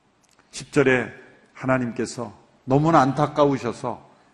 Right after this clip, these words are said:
"내가 나를 신뢰하지 못하면 표적을 한번 구해보라. 표적을 구해보라." 십 절의 말씀이 그런 뜻입니다. 하나님께서 아스 왕에게 "표적을 구해보라. 그것이 어떤 표적이든지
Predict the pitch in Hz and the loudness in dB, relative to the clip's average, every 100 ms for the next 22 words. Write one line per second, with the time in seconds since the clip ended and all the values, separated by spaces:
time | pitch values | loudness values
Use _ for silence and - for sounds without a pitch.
0 | _ _ _ _ _ _ _ _ _ _ | _ _ _ _ _ _ _ _ _ _
1 | _ _ _ _ _ _ _ _ _ _ | _ _ _ _ _ _ _ _ _ _
2 | _ - 170 185 175 170 180 214 196 202 | _ 4 6 8 6 4 2 0 4 4
3 | 196 196 175 180 185 196 208 135 95 - | 4 0 -2 -2 0 2 2 0 -8 -16
4 | - - 220 262 233 202 196 202 190 117 | -6 -4 0 0 2 0 0 -2 -4 -6
5 | 104 98 101 - - 208 240 233 208 185 | -4 -4 -6 4 4 4 -2 -6 -4 -8
6 | 160 - - _ _ _ _ _ _ _ | -8 -16 -20 _ _ _ _ _ _ _
7 | _ _ _ - - - 226 208 180 - | _ _ _ -14 -2 2 4 4 2 0
8 | 180 - 123 120 123 - - _ _ _ | -6 -4 -6 -6 -12 -16 -20 _ _ _
9 | _ _ _ _ _ _ _ _ _ - | _ _ _ _ _ _ _ _ _ 2
10 | 160 151 139 147 151 131 135 139 131 127 | 4 4 0 0 4 4 4 -2 -2 -2
11 | 117 120 113 113 - - _ - 240 208 | -4 -4 -6 -12 -20 -20 _ -6 -4 0
12 | 202 214 208 208 - 110 - - - _ | 2 2 -2 -6 -12 -14 -18 -20 -20 _
13 | _ _ _ _ _ _ - 151 151 156 | _ _ _ _ _ _ -2 2 4 4
14 | - 254 233 240 214 208 196 196 170 - | 4 4 6 4 4 2 0 -2 -4 -8